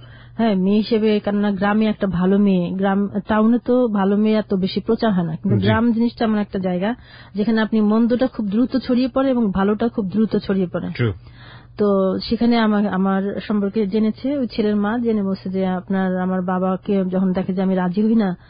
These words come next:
Speaker 1: তো আমার খালু এনেছিল আর কি সেই সম্বন্ধটা, বলছে, "আপনার মেয়ে, আপনি যদি দয়া করে আপনার মেয়েটা আমাকে দিতেন, আপনার মেয়েকে দিয়ে আমি কোনো কাজ করাবো না, সে দোতলায় থাকবে, সে নিচেও নামবে না",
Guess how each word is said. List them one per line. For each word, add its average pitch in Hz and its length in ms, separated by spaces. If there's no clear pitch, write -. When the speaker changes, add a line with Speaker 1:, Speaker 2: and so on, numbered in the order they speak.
Speaker 1:
তো 196 80
আমার 202 180
খালু 214 280
এনেছিল 190 420
আর 175 220
কি 220 120
সেই 190 260
সম্বন্ধটা, 175 440
বলছে, 196 460
"আপনার 202 320
মেয়ে, 214 300
আপনি 202 240
যদি 214 320
দয়া 214 300
করে 233 200
আপনার 202 240
মেয়েটা 202 300
আমাকে 190 240
দিতেন, 185 540
আপনার 190 320
মেয়েকে 208 260
দিয়ে 196 120
আমি 185 120
কোনো 185 220
কাজ 175 220
করাবো 185 320
না, 202 100
সে 208 160
দোতলায় 208 380
থাকবে, 226 320
সে - 140
নিচেও 190 280
নামবে 170 320
না", - 320